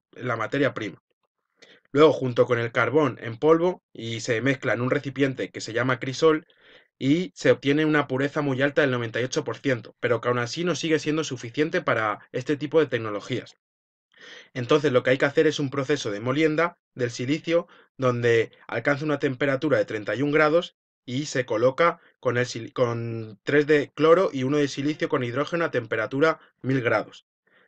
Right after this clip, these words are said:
Y al final se obtiene el silicio deseado, que este puede ser manipulado de formas muy variadas.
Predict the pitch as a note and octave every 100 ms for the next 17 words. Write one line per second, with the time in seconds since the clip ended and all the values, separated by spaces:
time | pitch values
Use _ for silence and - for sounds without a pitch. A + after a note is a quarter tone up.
0 | _ - C#3 F3 - C3+ C#3 B2+ D3+ D3+
1 | C3 C3 D3 F3+ - B2 A#2 B2 C#3 E3
2 | C#3 A2 B2 A2 F2 _ _ _ _ -
3 | B2+ - C#3+ D3+ C3 B2+ A#2+ A#2 A2 A#2+
4 | C#3+ F3 F#3 B2 A2+ C3+ D3+ C3+ C#3 C#3
5 | G#2 G2 - - -